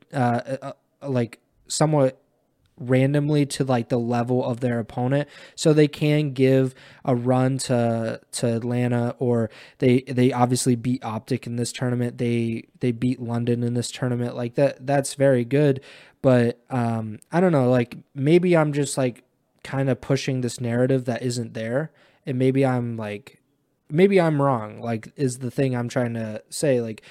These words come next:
is, is Florida, like, where does Florida rank for you in the C D L now? Because we've seen, w-, we're halfway through the season, like, we're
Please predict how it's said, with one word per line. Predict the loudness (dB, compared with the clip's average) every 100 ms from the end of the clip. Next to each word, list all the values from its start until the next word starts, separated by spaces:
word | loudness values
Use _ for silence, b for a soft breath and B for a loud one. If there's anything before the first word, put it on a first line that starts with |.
| B B B
is, | 0 0 0
is | -2 -4
Florida, | -4 0 4 6 8 10 8 6 2 _ _ -2
like, | 0 0
where | 0 4 6
does | 6 4
Florida | 0 0 2 2
rank | 0 2 0 0 -6 -20
for | -6 -4
you | -2 2 4 4 2
in | -2
the | -4
C | -4 -4
D | 0 0
L | 0 -4
now? | -8 -10
Because | -8 -4 0 0
we've | 0 -2
seen, | 0 2 2 0 B B B B -8
w-, | -6
we're | 2 2
halfway | 4 2 2 2 0
through | 2 0
the | -2
season, | -2 -2 0 -2 -6 -6
like, | -6 0
we're | 4 4 2 0